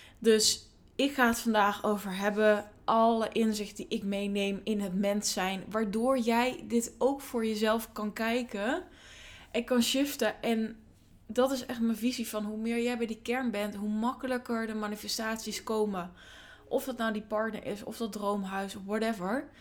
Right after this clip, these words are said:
Als je heel veel laagjes over jezelf heen hebt,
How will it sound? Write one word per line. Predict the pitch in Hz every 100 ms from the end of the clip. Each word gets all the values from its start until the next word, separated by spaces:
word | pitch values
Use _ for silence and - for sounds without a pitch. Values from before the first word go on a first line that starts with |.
| - - -
Als | - 214
je | 233
heel | 208 220 285
veel | 254 233
laagjes | 220 233 269 - 226 -
over | 240 247 240
jezelf | 220 196 220 254
heen | 247 214
hebt, | 214 311 359 - -